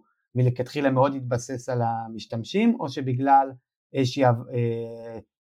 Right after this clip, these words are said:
הבנה ותובנות לכם? כי כאילו, אני אומר לעצמי, אם זה ככה וזה כל כך מדהים, אז,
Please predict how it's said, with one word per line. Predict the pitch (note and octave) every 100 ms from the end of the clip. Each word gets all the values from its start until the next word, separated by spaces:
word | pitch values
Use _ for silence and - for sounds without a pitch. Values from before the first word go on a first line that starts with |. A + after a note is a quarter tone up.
| _ _ C3
הבנה | B2 A#2 A#2 D3+ C3+
ותובנות | B2+ B2 C#3 C3
לכם? | D#3+ D3+
כי | B2
כאילו, | D#3 D#3+
אני |
אומר | E3+
לעצמי, | E3 D#3 D3+ D3+ F3
אם |
זה | D#3 D#3+ B2+
ככה | C#3 C3+ B2+
וזה | A#2 -
כל | A#2+
כך | C3+ B2+
מדהים, | C3 A#2 A#2
אז, | A2 -